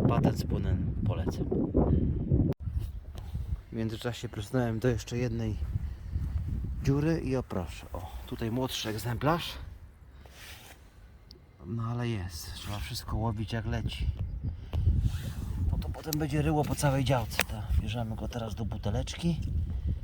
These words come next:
No też już jest taki śnięty.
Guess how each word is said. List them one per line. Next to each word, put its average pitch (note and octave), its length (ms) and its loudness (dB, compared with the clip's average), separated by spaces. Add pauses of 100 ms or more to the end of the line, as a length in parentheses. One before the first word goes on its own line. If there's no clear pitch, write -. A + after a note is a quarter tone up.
(440)
No - 120 -4
też - 440 0
już - 160 -6
jest - 180 -2
taki - 300 -6 (1200)
śnięty. F#2+ 580 -4